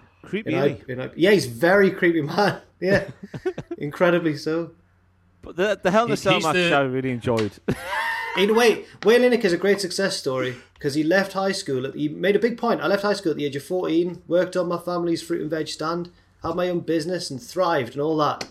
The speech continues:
Speaker 2: He doesn't mention, partly down to the fact that his brother was one of the greatest English strikers of all time and probably helped quite a bit,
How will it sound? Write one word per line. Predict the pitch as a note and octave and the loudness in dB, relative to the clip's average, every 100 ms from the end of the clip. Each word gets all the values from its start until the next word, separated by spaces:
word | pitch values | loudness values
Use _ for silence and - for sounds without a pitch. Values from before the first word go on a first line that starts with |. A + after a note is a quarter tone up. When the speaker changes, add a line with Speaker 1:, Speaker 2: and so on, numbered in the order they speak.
| _ _ - | _ _ -8
Speaker 2:
He | |
doesn't | D#3+ B3+ C4+ | -2 -2 0
mention, | A3+ A3+ G3+ D3 A#2 - _ _ _ _ _ - | 0 0 0 -4 -6 -12 _ _ _ _ _ -6
partly | - F#3+ F3 | 2 2 4
down | F3 E3+ | 2 2
to | E3+ | 0
the | |
fact | D3 D#3 D3+ | -2 -4 -2
that | D3 | -4
his | C#3 | -2
brother | D#3 D#3 D3+ | 0 2 2
was | C#3 | 0
one | C#3 | 0
of | |
the | C#3 | -2
greatest | C#3+ D3 C#3+ C3+ | 0 0 0 0
English | C#3+ C3+ B2 | 0 0 -2
strikers | - C#3 C3 B2+ | -2 -2 -2 -4
of | C3 | -2
all | C3 B2 | -2 -2
time | D3+ C3+ | -2 -2
and | A#2+ A#2 | -4 -6
probably | D3 C3+ B2+ | -2 -2 -2
helped | B2 B2+ B2 - | -4 -6 -8 -14
quite | - B2+ | -10 -8
a | A#2+ | -8
bit, | A#2 A#2+ A#2 | -8 -10 -12